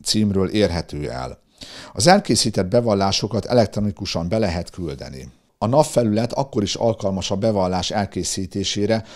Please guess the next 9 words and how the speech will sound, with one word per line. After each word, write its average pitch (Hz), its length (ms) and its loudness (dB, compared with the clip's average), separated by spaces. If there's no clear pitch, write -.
ha - 100 -2
valaki 143 360 2
nem 131 220 0
az 107 140 -4
ügyfélkapu 101 600 -4
nyújtja 113 380 -2
be 92 120 0
a 87 60 0
bevallást. 62 840 -8